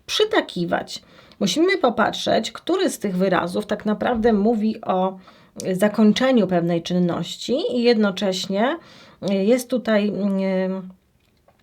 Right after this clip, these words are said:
wyrazem pochodnym. Zastanówmy się, który z tych wyrazów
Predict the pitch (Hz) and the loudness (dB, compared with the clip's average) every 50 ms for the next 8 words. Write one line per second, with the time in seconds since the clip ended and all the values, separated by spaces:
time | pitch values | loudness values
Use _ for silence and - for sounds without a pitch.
0 | _ _ - 240 233 262 247 220 196 202 170 190 196 196 185 185 202 202 - - | _ _ 0 4 6 6 6 6 4 4 2 2 2 0 0 0 -2 -4 -2 0
1 | - 226 226 208 175 170 170 - 170 160 202 202 202 - 202 202 208 233 233 226 | 4 4 4 4 4 0 -2 -2 0 -2 -2 -2 0 0 2 4 4 4 2 2
2 | - 185 170 170 170 - - 180 180 180 185 - 262 262 254 247 - 214 185 175 | -2 -6 -6 -6 -6 -4 -2 -2 -2 -2 -2 -2 -2 -2 -2 -2 -4 -4 -4 0
3 | 175 185 180 190 196 202 180 190 196 190 - | 0 0 0 2 0 0 -2 -4 -6 -6 -10